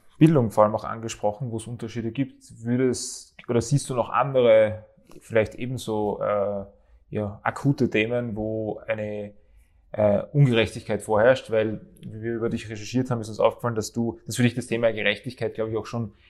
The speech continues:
in Schulzeiten ein großes Anliegen war. Das heißt, wahrscheinlich wird dich das vermutlich bis heute mitbegleiten.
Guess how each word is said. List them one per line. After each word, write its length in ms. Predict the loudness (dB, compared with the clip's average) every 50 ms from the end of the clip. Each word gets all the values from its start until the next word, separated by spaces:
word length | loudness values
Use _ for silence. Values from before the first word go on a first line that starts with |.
| _ _
in 240 | -2 -2 0 0 -2
Schulzeiten 800 | -2 0 2 2 2 2 4 6 6 6 6 4 -2 -4 -2 -2
ein 300 | -2 -4 -6 -8 -10 -14 _ _ _ _ _ -6
großes 460 | -4 -2 -2 -2 -2 -4 -6 -6 -4
Anliegen 440 | 0 2 2 2 2 0 0 0 4
war. 320 | 10 12 12 12 10 8 0 -14 -20 -20 -20 -6 -4
Das 160 | -2 4 6
heißt, 400 | 8 8 8 6 0 -6 -8 -2
wahrscheinlich 380 | -2 2 4 4 2 2 2 0
wird 140 | 0 0 0
dich 100 | 0 0
das 160 | 0 0 0
vermutlich 420 | -2 2 4 4 4 4 0 -4
bis 180 | -4 -6 6 8
heute 280 | 8 8 8 6 0
mitbegleiten. 800 | -4 -4 -6 -4 -4 -2 6 8 8 8 8 6 0 -4 -4 -6